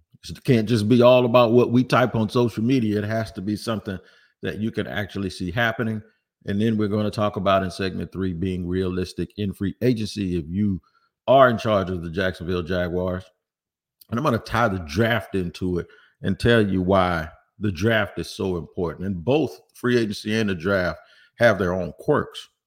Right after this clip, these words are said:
but some of them are not the same. So we'll go through. Now, Tee Higgins, uh, the player, six-foot-four, huge wingspan, uh, has played four years with the Cincinnati Bengals,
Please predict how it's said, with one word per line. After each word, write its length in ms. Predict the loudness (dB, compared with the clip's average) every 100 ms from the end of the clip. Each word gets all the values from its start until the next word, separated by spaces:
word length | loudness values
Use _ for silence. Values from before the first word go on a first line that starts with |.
| _ _ _ _
but 140 | -20 -4
some 260 | 0 2
of 140 | 2 0
them 200 | -2 -6 _ _ _ _ -4
are 80 | -2
not 260 | 0 -2
the 60 | -6
same. 460 | -4 -2 -2 -4
So 160 | -8 -8
we'll 220 | -4 -6
go 360 | -4 -6 -6 -10 _ -10
through. 200 | -8 -8 _ _ _ _ -4
Now, 500 | 0 2 4 2 0 -4
Tee 260 | -2 2 4
Higgins, 600 | 4 4 2 0 -6 -4
uh, 340 | 2 4 4 2
the 120 | -2
player, 560 | -2 2 4 4 0 -8 -20 -20 _ _
six-foot-four, 1000 | -6 -2 -2 0 -2 -2 0 4 4 2 -2 -18 _ _
huge 300 | 0 2 2
wingspan, 920 | 0 0 -2 -4 -2 0 0 -2 -4 -10 _ _ -8
uh, 220 | -4 -4
has 200 | -4 -6
played 300 | -4 -2 -2
four 260 | 2 2 4
years 280 | 2 0
with 100 | -2
the 80 | -8
Cincinnati 580 | -4 -4 -2 -2 -2 -2
Bengals, 500 | 0 0 2 0 -2